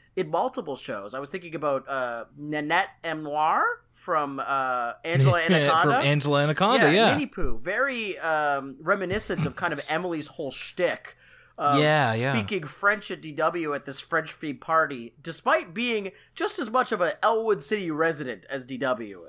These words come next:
Speaker 1: is.
Speaker 2: There's also the forgettable and regrettable, uh, teen comedy Slap Her, She's French, which <sighs> came out in the early two thousands. Well, as, as I'm married to somebody who I would call a Francophile, because, uh,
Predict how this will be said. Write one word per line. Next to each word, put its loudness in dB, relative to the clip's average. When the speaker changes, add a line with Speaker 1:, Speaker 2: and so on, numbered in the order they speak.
Speaker 1:
is. -20
Speaker 2:
There's 2
also 2
the 4
forgettable 0
and -4
regrettable, 2
uh, 2
teen 2
comedy 2
Slap -2
Her, 0
She's -4
French, -2
which 4
<sighs> -
came -4
out -2
in -8
the -6
early 4
two -4
thousands. -6
Well, 6
as, 4
as 0
I'm 2
married 4
to 4
somebody 2
who -2
I 4
would 0
call 0
a 0
Francophile, -2
because, -4
uh, 2